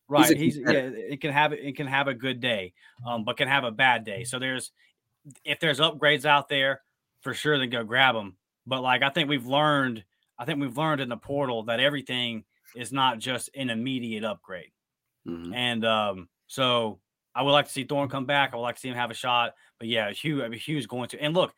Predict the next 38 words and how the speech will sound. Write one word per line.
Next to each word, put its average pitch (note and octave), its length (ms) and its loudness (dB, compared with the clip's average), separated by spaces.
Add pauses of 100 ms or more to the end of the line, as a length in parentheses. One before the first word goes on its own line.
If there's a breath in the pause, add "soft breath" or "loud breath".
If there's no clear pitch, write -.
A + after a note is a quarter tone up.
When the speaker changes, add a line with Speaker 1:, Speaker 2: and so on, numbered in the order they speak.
(160)
Speaker 1:
this G3+ 200 0
is D3+ 120 -4
not C#3 360 0 (240)
even D3+ 260 -2
about B2+ 280 2
Hugh, E3+ 280 -4
in A#2 80 -4
my C#3+ 200 2
opinion, G#2+ 360 -10
Blake. B2 240 -8 (380 soft breath)
I G3 180 10
just C#3 260 -4
think C3+ 240 -2
that C3 160 -2
in A2 260 -8
this, E3 220 0
today's C#3+ 580 4
age D3+ 300 2
in D3 80 -6
college D3+ 300 2
football, E3 420 -2
where C#3 120 -4
we C3+ 120 -6
stand C#3+ 320 -6
right C3+ 220 2
now, D#3 360 0 (380 soft breath)
I C3 100 -2
think E3 180 -4
that D3+ 200 -2
every D#3 300 2
major D3 340 0
program E3 640 -2 (340)
is B2 160 -6
going D3+ 200 -2
to C#3+ 60 -4
be C#3 140 0
getting C3+ 380 -2 (260)
p-, - 80 -10